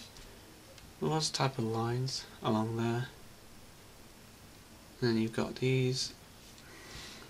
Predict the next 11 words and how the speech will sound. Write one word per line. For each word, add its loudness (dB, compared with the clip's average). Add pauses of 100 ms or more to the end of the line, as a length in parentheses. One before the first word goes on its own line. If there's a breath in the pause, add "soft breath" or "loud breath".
(100)
things 4
here 6
where 2
it 0
went. 4 (1300)
And 6
then 6
finally, 6 (880 loud breath)
the -8
tail 2
wheel. -8